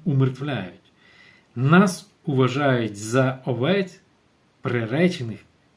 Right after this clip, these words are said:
на заколення». Це саме ті слова, е, з псалму сорок четвертого, чи, с-,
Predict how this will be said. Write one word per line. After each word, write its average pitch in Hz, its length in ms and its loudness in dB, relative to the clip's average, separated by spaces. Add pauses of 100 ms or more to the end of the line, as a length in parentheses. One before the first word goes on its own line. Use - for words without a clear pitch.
(120)
на 113 200 -6
заколення». 131 640 -2 (680)
Це 220 240 -2
саме 165 360 2 (200)
ті 214 280 -4
слова, 175 800 -6 (960)
е, 117 360 -6
з 113 360 -6
псалму 143 800 -2 (280)
сорок 131 420 -2 (1300)
четвертого, 143 640 -2
чи, 120 140 -8
с-, - 260 -14